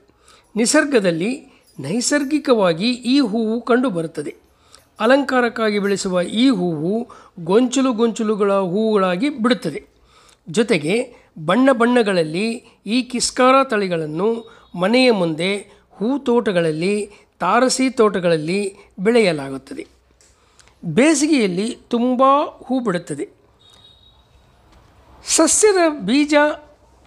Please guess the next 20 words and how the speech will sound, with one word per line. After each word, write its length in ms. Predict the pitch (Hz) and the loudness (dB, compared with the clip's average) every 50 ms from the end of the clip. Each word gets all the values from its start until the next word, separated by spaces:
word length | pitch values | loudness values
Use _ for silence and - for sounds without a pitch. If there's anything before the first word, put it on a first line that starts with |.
| _ _ _ _ _ - - | _ _ _ _ _ -6 -4
ಇಲ್ಲವೇ 400 | 240 233 226 220 220 214 214 214 | 0 2 4 4 4 4 2 0
ಸಸ್ಯದ 460 | - - 240 233 - - 277 254 240 233 | -2 -2 -4 -2 -2 -2 -2 -2 -2 -4
ಯಾವುದೇ 560 | 190 156 143 147 185 240 254 233 285 311 320 | -4 -6 -6 -4 -4 -4 -2 0 0 0 0
ಭಾಗ 420 | 302 226 214 233 226 208 214 208 | 0 2 2 2 2 2 0 -4
ಕಿತ್ತು 360 | 202 - 214 196 - - 220 | -4 -6 -8 -8 -6 -4 -4
ನೆಟ್ಟರೂ 540 | 208 190 170 160 - 156 156 180 247 277 - - - - - - - - - 226 | -2 -4 -4 -4 -4 -4 -2 -2 -2 -2 -4 -8 -16 -20 -20 -20 -20 -8 -2 0
ಇದು 460 | 240 247 277 233 226 254 - - - - - _ - | 2 4 4 2 2 -2 -6 -14 -20 -20 -20 _ -14
ಸುಲಭವಾಗಿಯೂ 840 | - - - 262 262 294 294 302 294 294 285 277 254 240 240 311 339 | -8 -4 -2 2 2 2 2 2 2 2 2 2 2 2 2 0 0
ಬೆಳೆಯುತ್ತದೆ. 520 | 320 302 277 240 208 175 - 160 143 - - - - - - - - - - - - - - - - - - - | 2 2 2 2 2 0 -2 -6 -8 -8 -10 -14 -16 -20 -20 -20 -20 -20 -20 -20 -20 -20 -20 -20 -20 -20 -18 -8
ಬೋನ್ಸಾಯಿ 520 | - 170 214 262 285 254 - 285 294 302 294 | -2 2 2 4 4 4 4 2 4 2 2
ಪದ್ಧತಿಯಲ್ಲಿಯೂ 880 | 240 285 262 233 262 254 240 254 247 247 240 254 294 330 359 339 - | 2 2 2 2 2 0 0 0 0 0 0 2 2 0 0 -2 -4
ಈ 220 | - - 262 277 277 | -6 -4 -2 -2 0
ಸಸ್ಯವನ್ನು 600 | - 269 262 254 - 269 240 233 233 269 311 339 | 0 -2 -2 -2 0 -2 0 0 0 0 -2 -2
ಬೆಳೆಸಬಹುದಾಗಿದೆ. 920 | 339 320 320 302 - 269 220 220 202 185 180 165 156 156 143 151 - - _ _ _ _ _ - - - - - - _ - | 0 0 0 2 2 2 2 2 0 0 0 0 -2 -2 -4 -6 -8 -10 _ _ _ _ _ -20 -20 -20 -20 -20 -20 _ 0
ಈ 180 | 277 330 427 415 - | 2 2 2 2 2
ಕಿಸ್ಕಾರ 460 | 370 277 - - - 247 202 165 143 143 160 208 240 285 - - _ _ _ _ _ _ _ _ _ _ _ _ - _ _ _ _ _ _ - | 0 -2 -2 0 2 2 2 2 0 0 0 0 0 -2 -6 -16 _ _ _ _ _ _ _ _ _ _ _ _ -20 _ _ _ _ _ _ -2
ಅನೇಕ 340 | 220 240 285 339 359 330 349 | 0 2 4 4 2 2 0
ಬಣ್ಣಗಳಲ್ಲಿ 840 | 311 285 269 262 254 233 214 214 208 202 214 254 330 - - - _ _ _ _ _ _ _ _ _ _ _ _ _ _ - - | 0 0 2 2 2 2 0 0 -2 -2 -2 -4 -4 -6 -6 -12 _ _ _ _ _ _ _ _ _ _ _ _ _ _ -12 -4
ಹೂ 180 | - 311 320 | 2 2 2
ಬಿಡುತ್ತದೆ. 480 | 285 240 - 135 - - 151 196 - | 4 4 2 2 0 -2 -6 -8 -8